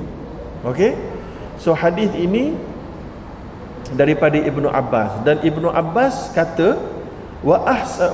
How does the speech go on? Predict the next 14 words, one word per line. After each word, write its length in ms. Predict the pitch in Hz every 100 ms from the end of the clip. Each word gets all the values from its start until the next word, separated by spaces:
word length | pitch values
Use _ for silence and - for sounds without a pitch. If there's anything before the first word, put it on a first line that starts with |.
| 147
wa 80 |
ahsibu 480 | - 226 - 196 185 -
kulla 240 | 233 196
syai'in 480 | 156 226 240 247 220
bi 80 | 170
manzilati 720 | 165 180 185 - 156 156 175 -
ta'am." 560 | 143 117 123 123 123 147
Aku 320 | 147 233 208
berpendapat, 720 | 190 185 143 123 - 127 -
kata 240 | 160 160
Ibnu 320 | 170 147 139 135
Abbas, 480 | 120 107 107 151 - - - - - - - - -
semua 640 | - 190 208 226 254 254 190
benda 720 | 180 180 170 240 330 -